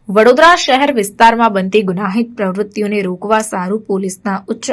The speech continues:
અધિકારીઓ દ્વારા જરૂરી સૂચન અને માર્ગદર્શન આપવામાં આવેલ હોય, જે અંતર્ગત ભારતીય બનાવટના પરપ્રાંતીય દારૂનો ગણનાપાત્ર કેસ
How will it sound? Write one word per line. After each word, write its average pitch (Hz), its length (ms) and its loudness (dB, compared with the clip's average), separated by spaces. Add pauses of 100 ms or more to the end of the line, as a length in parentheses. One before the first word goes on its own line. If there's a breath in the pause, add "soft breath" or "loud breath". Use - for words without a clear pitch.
(140)
અધિકારીઓ 196 600 -4
દ્વારા 185 340 -2 (540)
જરૂરી 240 500 2
સૂચન 214 480 -4 (100)
અને 208 220 -4
માર્ગદર્શન 196 760 -2
આપવામાં 214 440 0
આવેલ 208 240 -2
હોય, 214 160 0
જે 214 180 -2
અંતર્ગત 196 560 -2 (460)
ભારતીય 262 580 2
બનાવટના 208 560 0
પરપ્રાંતીય 208 800 -2
દારૂનો 190 340 -4
ગણનાપાત્ર 190 800 -4
કેસ 185 320 -4